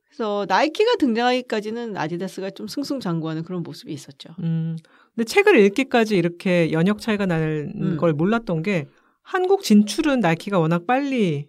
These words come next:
Speaker 2: 하고
Speaker 1: 음.
Speaker 2: 아디다스랑 푸마는 조금 늦게 들어왔던 탓도 있는 것 같아요.
Speaker 1: 음.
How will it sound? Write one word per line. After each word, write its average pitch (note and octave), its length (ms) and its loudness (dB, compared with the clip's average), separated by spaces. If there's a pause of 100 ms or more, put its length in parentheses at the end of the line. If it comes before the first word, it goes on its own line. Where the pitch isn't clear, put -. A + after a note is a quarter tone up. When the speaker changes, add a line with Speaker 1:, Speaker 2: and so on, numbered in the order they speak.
(160)
Speaker 2:
하고 G#3+ 200 0
Speaker 1:
음. G3 460 0 (200)
Speaker 2:
아디다스랑 G3 540 0
푸마는 A3 420 0
조금 G#3 300 -4
늦게 E3 640 2 (240)
들어왔던 G#3 380 0
탓도 C4+ 240 -4
있는 G#3 240 4
것 G3 160 0
같아요. D3+ 440 -4
Speaker 1:
음. - 60 -20